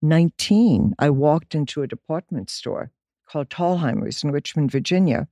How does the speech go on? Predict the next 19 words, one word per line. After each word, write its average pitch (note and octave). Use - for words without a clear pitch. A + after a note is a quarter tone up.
and D#3+
asked D#3
for F3+
a E3+
job. G3
And C3+
I C#3
was C3
very D3
fortunate. A#2+
I B2
had A#2
a C3
magnificent B2
leader. C3+
And, C3
um, B2+
he C#3
said, C#3+